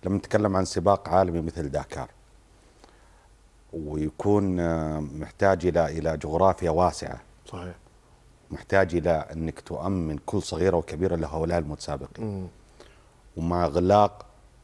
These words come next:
Speaker 1: خلينا نقول، سبل التنقل المتاحة.
Speaker 2: مم.
Speaker 1: أنت يعني عملك يكون مكثف أكثر من أي بطولة أخرى في الأمور الطبيعية.
Speaker 2: نعم.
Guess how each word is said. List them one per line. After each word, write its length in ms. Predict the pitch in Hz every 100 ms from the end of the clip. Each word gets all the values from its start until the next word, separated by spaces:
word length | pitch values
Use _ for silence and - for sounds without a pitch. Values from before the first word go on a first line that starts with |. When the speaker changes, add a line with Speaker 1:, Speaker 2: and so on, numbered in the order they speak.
| -
Speaker 1:
خلينا 300 | - 92 92
نقول، 140 | 90 80 73
سبل 600 | - - 113 104 98 95 -
التنقل 760 | 95 - 90 92 - 92 95 101 - _ -
المتاحة. 540 | 92 90 98 76 - - -
Speaker 2:
مم. 300 | 107 92 107
Speaker 1:
أنت 320 | 90 - 90 76 -
يعني 320 | 85 78 85
عملك 400 | - 98 113 -
يكون 300 | 87 110 90
مكثف 480 | 82 - 110 - 69 - _ - _
أكثر 340 | 107 - 101 95
من 240 | 85 85
أي 160 | 113 120
بطولة 520 | 90 - 123 107 101
أخرى 300 | - 110 113 - - - -
في 100 | -
الأمور 400 | 90 85 90 107
الطبيعية. 560 | 92 - 78 73 73 65
Speaker 2:
نعم. 220 | 64 113